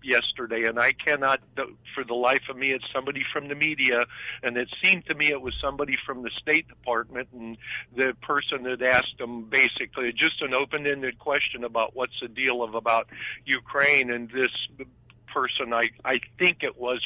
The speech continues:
from the State Department, had said something of about, "Oh, well, historically, you know, all nations have the right to protect the border, and you can't be a nation unless you have a border." And I'm thinking,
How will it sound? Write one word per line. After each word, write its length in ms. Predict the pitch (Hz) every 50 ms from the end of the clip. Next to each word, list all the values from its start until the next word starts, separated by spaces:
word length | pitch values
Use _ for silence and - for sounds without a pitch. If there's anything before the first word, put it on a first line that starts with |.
| - -
from 220 | - 127 120 123
the 100 | 120 120 - - -
State 260 | 156 156 175 165 -
Department, 560 | 139 - - 123 113 117 117 - 139 139 - - - - - - - - -
had 140 | - 160 156 - -
said 220 | 160 147 143 135 -
something 220 | - 165 - 147
of 140 | 156 147 123
about, 340 | 143 135 139 139 135 135 -
"Oh, 200 | - 175 202 208
well, 280 | 196 170 156 170 190 196
historically, 1040 | 170 160 135 - - - - 139 127 160 202 220 208 165 - - 139 131 127 120 117 - - - - - -
you 140 | 156 143 139
know, 140 | 139 135 - -
all 380 | - 117 131 175 220 226 - - - -
nations 560 | 160 143 151 151 151 147 - - 143 120 117 -
have 240 | 139 127 123 113 107
the 80 | 117
right 320 | 113 110 113 135 190 220 - -
to 80 | -
protect 480 | - - 131 117 - 131 117 - _ -
the 60 | 117
border, 440 | 104 113 127 175 214 202 180 143 127
and 140 | 120 117 131
you 100 | 156 151
can't 320 | - - 165 147 151 147
be 160 | - 147 143 143
a 60 | 131
nation 500 | 127 135 156 185 208 180 - 170 147 139
unless 340 | 135 135 127 131 135 135 127 - -
you 140 | 151 143 135
have 140 | 147 143 131
a 80 | 131 123
border." 500 | 120 120 135 165 196 202 160 110 98 - - - - - - - -
And 120 | 139 143 139
I'm 160 | 139 143 139 -
thinking, 460 | - 151 147 - - 135 123 117 110